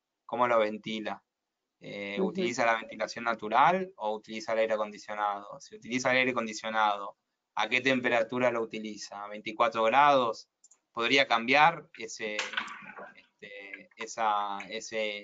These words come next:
Speaker 1: eh, ese sistema de ventilación, eh, por uno más eficiente? ¿Podría incorporar paneles solares, este, de repente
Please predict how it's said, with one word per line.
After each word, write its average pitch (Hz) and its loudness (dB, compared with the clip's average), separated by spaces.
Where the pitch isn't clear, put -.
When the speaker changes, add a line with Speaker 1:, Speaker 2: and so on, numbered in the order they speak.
Speaker 1:
eh, 92 -20
ese 110 -14
sistema 117 0
de 113 2
ventilación, 127 2
eh, 107 -6
por 113 -4
uno 120 2
más 113 2
eficiente? 120 0
¿Podría 123 4
incorporar 131 4
paneles 123 -2
solares, 131 2
este, 101 -6
de 101 -6
repente 120 0